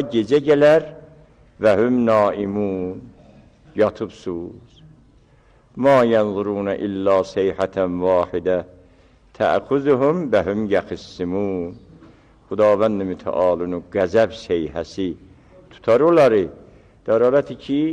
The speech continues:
iki nəfər, ya xeyr, bu quruh o quruhla, bu hizb o hizbinə, bu qişri o qişrinə, bu təbəqə o təbəqə ilə haləti müxasamədədirlər. Haləti cəng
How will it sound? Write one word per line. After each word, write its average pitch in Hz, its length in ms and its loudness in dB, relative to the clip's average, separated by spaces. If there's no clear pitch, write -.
iki - 240 -10
nəfər, 98 400 -2
ya 92 220 -2
xeyr, 107 340 -6
bu 123 120 -12
quruh 110 340 -8
o 104 120 -4
quruhla, 117 460 -6
bu 117 80 -8
hizb 95 320 -12
o 95 140 -8
hizbinə, 123 500 -6
bu 113 180 -14
qişri 98 340 -8
o 104 220 -8
qişrinə, 120 560 -8
bu 117 80 -10
təbəqə 90 460 -8
o 107 160 -12
təbəqə 127 420 -2
ilə 139 280 -2
haləti 120 480 -2
müxasamədədirlər. 92 1500 -4
Haləti 113 460 -2
cəng 120 420 -4